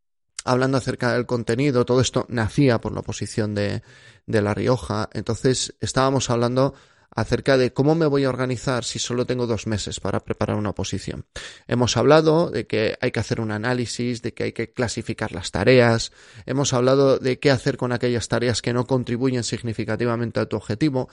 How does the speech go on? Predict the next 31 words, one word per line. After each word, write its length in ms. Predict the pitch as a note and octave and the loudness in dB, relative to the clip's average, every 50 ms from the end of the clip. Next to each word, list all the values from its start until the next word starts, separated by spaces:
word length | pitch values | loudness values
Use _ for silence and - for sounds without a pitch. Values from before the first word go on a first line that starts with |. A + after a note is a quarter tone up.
| - - - - | -18 -20 -18 -8
algunas 460 | - A#2+ A#2+ B2+ C#3 C3 B2 G#2+ - | -6 -4 -2 -2 -2 -2 -2 -4 -4
no 100 | B2 A#2 | -6 -4
se 140 | - - A#2 | -4 -4 -4
pueden 220 | - A#2 A2+ G#2+ | -2 -2 -4 -2
dejar, 320 | G#2+ G2+ - A#2 - - | -4 -6 -6 -6 -8 -6
pero 160 | - F#2 G2+ A2 | -6 -2 -2 -2
otras 260 | G#2 - - D#2 - | -2 -2 -4 -6 -4
sí. 380 | - - - D3+ D3 B2+ - - - - - - - - - _ - | -2 2 4 4 4 2 0 -8 -14 -16 -16 -16 -18 -20 -20 _ -6
Hemos 260 | C#3 C3+ D3 C3 - | -4 -2 0 0 2
hablado 340 | C3 A#2+ B2 B2 A#2+ A#2 A#2+ | 2 2 2 2 2 0 -2
también 640 | - - A2+ A2+ B2+ C#3 D3+ D3 C#3 C3+ C#3 C#3 - - - | -2 -2 -2 -2 2 2 4 4 4 2 0 -2 -6 -8 -6
acerca 600 | - A2+ G#2 - - B2+ A#2+ A#2 G#2+ - C3 B2+ A#2+ | -6 -6 -4 0 0 0 0 0 0 0 2 2 4
de 120 | A#2+ A#2 | 2 2
los 200 | A2 A#2 A2 G#2 | 2 2 0 0
riesgos, 760 | - B2+ C3+ C#3+ D3 C#3 - - - A#2 A#2+ B2 B2 - - | 0 2 4 4 4 4 2 0 -2 0 0 0 -2 -4 -6
la, 260 | A#2 A2+ G#2 G#2+ - - | -4 -4 -2 -2 -4 -4
la, 240 | - B2 A#2 A#2 A#2+ | -4 -4 -2 -2 -2
los 340 | G#2+ A#2 B2 A2+ - - - | -2 0 -2 -2 -2 -4 0
fallos 500 | - D3 C#3 D3 D3+ C#3 C#3 C3 - - | 2 4 6 6 4 4 2 0 -2 -2
que 140 | - B2+ A#2+ | -4 -2 0
no 240 | B2+ C#3 C#3+ C3 | 2 2 2 2
se 240 | B2 - - B2 A#2+ | 2 0 -2 0 0
deben 260 | A#2+ B2+ B2 B2 A#2+ A2+ | 2 2 0 0 -2 -4
de 100 | A2+ A2 | -6 -6
cometer 500 | - A2+ G#2 G2 - - C3+ B2 G#2 - - - - - _ _ | -6 -6 -4 -2 4 4 4 4 4 0 -12 -20 -20 -20 _ _
porque 260 | - B2+ A#2+ A2+ A#2+ | -2 -2 0 0 0
no 140 | A#2+ C3+ C3+ | 0 0 0
tenemos 600 | C3 C3 B2+ C3 C3 B2+ A#2+ G#2 F#2 - - _ - | 0 0 0 0 0 0 0 -2 -2 -6 -8 _ -4
tiempo 520 | C3+ C#3 C#3+ C#3+ C#3 B2+ - - A2 - | 2 4 4 4 4 2 0 -2 -4 -4
para 200 | - A2+ G#2+ G#2+ | -4 -6 -6 -6
rectificar, 960 | G#2 - G#2+ - _ - - - - - - - C#3+ D3 B2+ B2+ C#3+ - | -8 -10 -12 -14 _ -16 -16 -16 -16 -10 0 4 6 6 6 4 2 -2